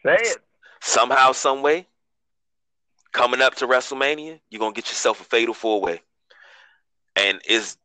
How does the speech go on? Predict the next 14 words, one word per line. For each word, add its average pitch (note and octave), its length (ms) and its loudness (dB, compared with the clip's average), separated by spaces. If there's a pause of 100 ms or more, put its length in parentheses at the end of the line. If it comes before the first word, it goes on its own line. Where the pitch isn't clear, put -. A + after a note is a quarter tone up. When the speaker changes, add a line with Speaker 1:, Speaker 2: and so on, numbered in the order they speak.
(120)
Speaker 2:
Dean A2 240 0
gonna A2+ 160 0
put - 240 -2
pride A#2 300 6
aside, A2+ 420 6
put G2 160 -6
brotherhood A#2 460 2
aside, A#2+ 560 6
and F#2+ 160 -2
go A#2+ 160 0
for A2 120 -16
what G#2+ 160 -2
he G#2 80 -16
wants? C#3 520 -4